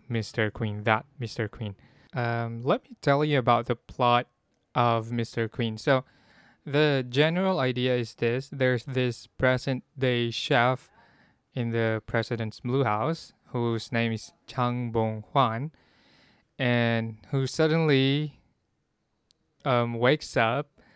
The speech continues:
into the body of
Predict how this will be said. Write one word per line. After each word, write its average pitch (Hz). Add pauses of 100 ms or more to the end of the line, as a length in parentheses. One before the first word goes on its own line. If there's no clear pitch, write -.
(680)
into 127
the 120
body 123
of 123